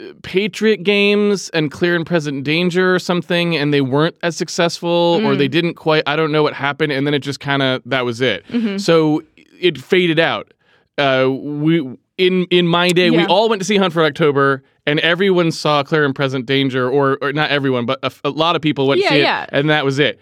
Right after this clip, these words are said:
Speaker 1: and it was just gone.
Speaker 2: Yeah.
Speaker 1: And now it's back, 'cause now
Speaker 2: Well,
Speaker 1: there's,
Speaker 2: now,
Speaker 1: like,
Speaker 2: now we're
Speaker 1: Amazon.
Speaker 2: back to the days of, 'cause, I mean, that would've been, like, early days of let's make this, like, a whole franchise
Speaker 1: Yeah.
Speaker 2: thing, but
Speaker 1: And Amazon now has their own Jack Ryan series
Speaker 2: Yeah.
Speaker 1: with, uh,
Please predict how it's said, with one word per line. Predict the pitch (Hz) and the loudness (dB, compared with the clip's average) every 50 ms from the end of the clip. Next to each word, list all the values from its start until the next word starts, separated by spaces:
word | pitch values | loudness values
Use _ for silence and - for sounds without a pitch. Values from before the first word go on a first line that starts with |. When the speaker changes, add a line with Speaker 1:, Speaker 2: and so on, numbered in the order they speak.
| - | -4
Speaker 1:
and | - 135 | -2 0
it | |
was | 143 139 | 0 0
just | 139 127 - | 0 -2 -2
gone. | 139 131 127 120 107 95 87 _ _ _ _ - _ _ - | -2 0 0 0 -2 -4 -6 _ _ _ _ -20 _ _ -2
Speaker 2:
Yeah. | 202 208 | 0 2
Speaker 1:
And | 190 170 | 4 4
now | 185 214 220 | 4 2 2
it's | 214 - | 0 0
back, | - 254 226 160 123 - _ - _ | 0 0 2 2 0 -4 _ -16 _
'cause | - - 151 143 131 - - | -2 0 0 0 0 -6 -6
now | 165 160 160 165 170 | -2 0 2 4 4
Speaker 2:
Well, | - 311 | 4 4
Speaker 1:
there's, | 349 349 349 - | 4 2 2 2
Speaker 2:
now, | - 302 | 2 2
Speaker 1:
like, | 320 | 4
Speaker 2:
now | 349 415 | 4 2
we're | 415 156 | 2 2
Speaker 1:
Amazon. | 151 147 - 311 - 151 147 | 2 2 2 0 0 0 2
Speaker 2:
back | 143 143 | 2 2
to | 143 139 | 2 2
the | |
days | - 254 262 262 262 226 | 2 2 0 -2 -2 0
of, | 247 240 226 226 - - - - | -2 -2 -2 -4 -10 -16 -8 -4
'cause, | 392 370 | -2 0
I | 381 370 | 0 0
mean, | 370 370 349 | 0 0 0
that | 381 427 | 0 0
would've | 480 427 370 | 0 0 0
been, | 349 320 | 0 0
like, | 285 285 - - | -2 -2 -2 -2
early | 233 254 254 254 254 254 | 0 0 0 0 -2 -2
days | 220 220 214 214 220 202 | 0 0 0 0 0 -2
of | 220 190 | -4 -2
let's | 170 202 202 - - | -2 -4 -4 -4 -4
make | 196 196 - | -6 -6 -4
this, | - 190 - 202 | -6 -6 -6 -6
like, | 202 - | -6 -6
a | 202 | -4
whole | 208 190 180 | -6 -6 -6
franchise | - 185 185 180 180 - 180 165 165 175 | -6 -6 -6 -6 -6 -4 -2 0 2 2
Speaker 1:
Yeah. | 151 123 | 2 2
Speaker 2:
thing, | 151 196 190 190 196 202 208 | 0 0 -2 -2 -4 -4 -4
but | 196 180 160 - _ _ _ - - - | -4 -6 -6 -8 _ _ _ -16 -4 -2
Speaker 1:
And | 156 147 | -2 0
Amazon | 175 196 220 233 214 180 202 190 185 175 | 2 2 4 4 4 4 4 2 2 2
now | 170 170 165 151 | 2 2 2 2
has | 143 151 151 151 151 147 131 127 143 | 2 0 0 2 0 0 -2 -6 -4
their | 139 147 143 139 | -2 -2 0 2
own | 151 156 165 165 160 139 | 2 2 2 2 0 0
Jack | 113 143 139 135 131 135 | 0 0 0 0 0 0
Ryan | 143 143 135 127 120 113 | 0 2 2 0 -2 -4
series | - - - - 190 208 190 175 147 123 | -6 -6 -2 0 2 4 4 4 2 0
Speaker 2:
Yeah. | 104 92 - 57 - 69 208 - - - _ - | -2 -4 -6 -8 -10 -10 -14 -16 -20 -20 _ -6
Speaker 1:
with, | - 139 151 143 - 147 | -2 0 0 0 0 0
uh, | 139 135 131 127 123 123 123 | 2 4 4 4 2 2 0